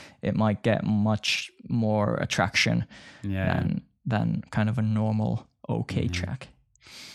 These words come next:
Speaker 2: Yeah, and
Speaker 1: Also,
Speaker 2: the
Speaker 1: the synth is very similar to, um, the noisier Skrillex, Skrillex, um, remix,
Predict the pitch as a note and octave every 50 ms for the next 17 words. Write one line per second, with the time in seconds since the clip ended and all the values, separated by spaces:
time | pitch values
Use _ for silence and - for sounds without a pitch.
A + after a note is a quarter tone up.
0 | - - - _ _ _ _ _ A2+ A2 G#2+ G#2+ A2 A#2 D3+ - A2+ A2+ F3 D3+
1 | D3+ C3+ - - F3+ F#3 F3+ - - C#3+ A#2+ B2 C3 B2+ B2+ B2+ B2+ - - C3
2 | B2+ B2+ A#2+ A#2 A#2+ A2 - - A#2+ A#2 A2+ A2+ A#2 A#2 A2+ A2 A2 A2 A2 A2+
3 | A2+ A2+ A2+ A#2 A2+ G#2 A2 G#2+ G#2+ G#2 - - - - A#2 G#2+ G#2+ A2 - -
4 | - - _ _ _ - - - - - B2 A#2+ A#2 A2 A2 A2 - - - -
5 | A#2 A2 G#2 G2+ G2+ G2+ G#2 G#2+ G2+ - - - B2 A#2 A2+ A2 A2+ A2+ - -
6 | - -